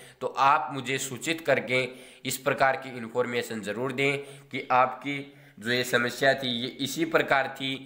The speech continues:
या आपके पैसे अब और बचे हुए थे वो आ गए हैं, दूसरी ज-, गांव की ज़मीन वाले या नहीं। किसान भाई अगर नहीं आए होंगे तो जल्द से जल्द आ जाएंगे। अब आपको चिंता करने की ज़रूरत नहीं है, कारण बस यही है,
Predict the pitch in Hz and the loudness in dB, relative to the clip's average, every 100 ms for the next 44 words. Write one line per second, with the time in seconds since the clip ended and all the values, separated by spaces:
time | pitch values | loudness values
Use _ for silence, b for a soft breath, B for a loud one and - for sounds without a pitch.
0 | B B B 110 131 139 123 127 - 127 | B B B 0 2 2 2 0 0 -2
1 | 131 123 135 123 120 - - 131 127 - | 0 0 2 2 0 -2 -6 -2 -2 -2
2 | B B B 123 123 147 135 127 123 113 | B B B 4 6 4 4 2 0 2
3 | 120 107 120 131 147 143 139 135 123 131 | 2 4 4 2 0 0 0 0 -4 -8
4 | 135 135 120 - B B B - 113 123 | -4 -4 -6 -12 B B B -14 -2 0
5 | 113 120 131 135 113 123 131 135 131 127 | 4 6 4 2 -2 -2 -2 2 4 4
6 | 139 139 127 123 110 101 95 - B B | 0 -2 2 2 2 -4 -8 -12 B B
7 | B - 127 147 147 147 131 131 123 117 | B -2 4 4 4 4 4 4 2 2
8 | 131 139 139 135 139 139 139 110 120 131 | 2 4 4 4 0 -2 -2 0 -2 -2
9 | 127 110 110 - 107 123 139 139 143 - | -6 -4 -4 2 4 4 2 -2 -2 -4
10 | - B B 143 147 131 127 127 - 170 | -6 B B 0 2 4 4 2 -2 -4
11 | 170 - B B - 139 131 147 139 131 | -2 -4 B B -6 -4 2 2 4 0
12 | 131 127 120 120 120 120 110 104 131 139 | -2 -4 0 2 2 0 -4 -4 0 2
13 | 135 131 127 131 117 123 - 107 104 127 | 2 2 2 2 -2 -2 -6 -8 -8 -2
14 | 131 135 - | 2 2 0